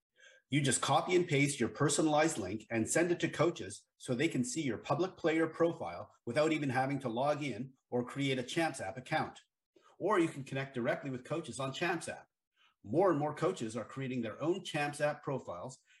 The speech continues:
and connecting with players themselves every day. Now coaches can have all the information they need to assess where you might fit in their recruiting plans. Even better,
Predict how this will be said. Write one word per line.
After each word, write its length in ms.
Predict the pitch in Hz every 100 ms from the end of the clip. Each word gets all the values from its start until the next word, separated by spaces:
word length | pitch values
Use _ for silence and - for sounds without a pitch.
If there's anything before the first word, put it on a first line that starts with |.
| -
and 120 | 123
connecting 360 | 123 160 165
with 160 | 165 160
players 320 | 160 143 147
themselves 580 | 143 139 143 113 123 - -
every 300 | 113 110 117
day. 260 | 147 131 - _ _ _ _ _ _ _ -
Now 180 | 131 190
coaches 380 | - 127 139 131
can 140 | 123
have 200 | 113 -
all 200 | 139 160
the 100 | 170
information 500 | 170 156 135 143 139
they 140 | 127 123
need 220 | 107 107
to 100 | 120
assess 360 | 113 135 123 117
where 160 | 127
you 180 | 151 170
might 220 | 160 120
fit 160 | 117 -
in 100 | 123
their 120 | 127
recruiting 420 | 135 - 185 160
plans. 440 | 117 - - - - _ _ _ _ -
Even 240 | 123 113
better, 400 | 131 170 113 123